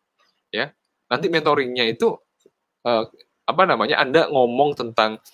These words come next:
masalah Anda, lalu saya akan jawab dan kita akan lakukan, eh, apa namanya, tips, berikan tips-tips untuk Anda latihan, untuk Anda benar-benar, eh, mempraktikkan dalam kehidupan Anda, sehingga nanti, eh, apa yang Anda alami, baik itu gangguan atau masalah, bisa selesai di situ.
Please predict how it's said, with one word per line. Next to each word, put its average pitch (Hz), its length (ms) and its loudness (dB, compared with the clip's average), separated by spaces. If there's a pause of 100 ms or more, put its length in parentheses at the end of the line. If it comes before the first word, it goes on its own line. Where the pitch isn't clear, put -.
(260)
masalah 107 400 0
Anda, 107 160 -2
lalu 151 160 2
saya 147 240 2
akan 120 160 0
jawab 123 320 2
dan 101 160 2
kita - 400 -2
akan 117 160 -2
lakukan, 120 480 -2 (480)
eh, 107 320 2
apa 117 160 0
namanya, 104 400 -2
tips, - 400 -4
berikan 117 400 -2
tips-tips - 720 -6
untuk 123 160 -2
Anda 117 160 2
latihan, 120 480 0
untuk 120 160 0
Anda 113 240 0
benar-benar, 110 720 -2
eh, 85 240 0 (320)
mempraktikkan 120 480 0
dalam 101 160 0
kehidupan 98 320 -2
Anda, 110 80 -2
sehingga 117 320 -2
nanti, 110 240 0 (960)
eh, 95 180 2 (380)
apa 123 240 2
yang 120 160 4
Anda 117 160 4
alami, 110 320 0 (420)
baik 117 260 2
itu 123 60 -6
gangguan 117 320 2
atau 135 160 0
masalah, 113 400 2
bisa 110 320 -2
selesai 117 320 2
di 92 100 -4
situ. - 220 -14